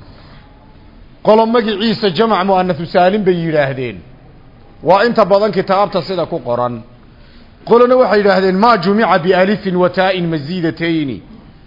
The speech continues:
Waxa sawaabka iyo saxda u dhow. Sawaabka iyo saxda waxa u dhow inaynu nidhaahno, "Maa jumica bialifin wa taa'in masiidatayn."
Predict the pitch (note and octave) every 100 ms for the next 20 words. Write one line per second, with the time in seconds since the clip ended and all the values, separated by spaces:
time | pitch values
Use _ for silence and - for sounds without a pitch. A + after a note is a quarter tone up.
0 | - - - - D#3+ F3 F#3 G3 F#3+ G#3
1 | G#3+ E3 G#3 F3 F3 E3+ G#3+ D#3 D#3 D#3+
2 | F#3 D#3 D3 A#2 - - - - - -
3 | - - - - - - - - - -
4 | - - E3+ F#3 G3+ A3+ - G#3 F#3 F#3+
5 | - A3+ G3+ F#3 F#3 G#3 F3+ F3+ G3+ E3+
6 | D3+ A2 - - - - - - - -
7 | - - - G3 A3 G3+ F#3 F3 E3+ E3
8 | E3 F#3+ F#3+ G#3+ G3+ D#3 F3 G3 E3 E3
9 | E3+ E3 F#3 G3 F3 D#3+ D#3 E3+ F#3+ F3+
10 | E3 D3+ B2+ C#3+ C#3+ C#3 F3 F3+ D#3